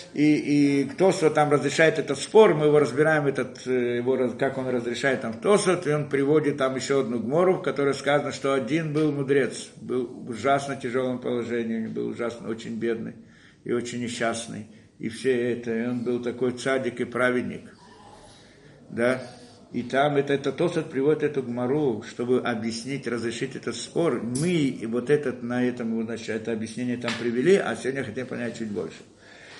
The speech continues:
Значит, и он там приходит и говорит, этот, значит, да, это гмара расскажет, что тот он был такой несчастным, такой это.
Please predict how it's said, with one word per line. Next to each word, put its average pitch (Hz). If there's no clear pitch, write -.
Значит, 117
и 123
он 180
там 185
приходит 165
и 151
говорит, 139
этот, 127
значит, 120
да, 127
это 120
гмара 127
расскажет, 120
что 117
тот 151
он 151
был 147
такой 147
несчастным, 139
такой 139
это. 113